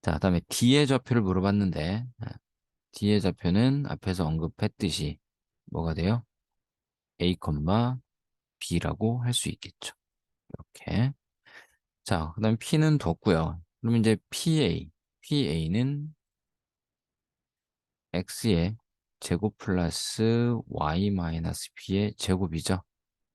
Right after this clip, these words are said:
피씨, 피씨, X 마이너스 에이 제곱 플러스 와이 제곱입니다. 음, 그럼 정리를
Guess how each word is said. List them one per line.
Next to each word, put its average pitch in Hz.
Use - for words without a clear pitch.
피씨, -
피씨, 127
X -
마이너스 87
에이 98
제곱 95
플러스 -
와이 85
제곱입니다. -
음, 85
그럼 113
정리를 107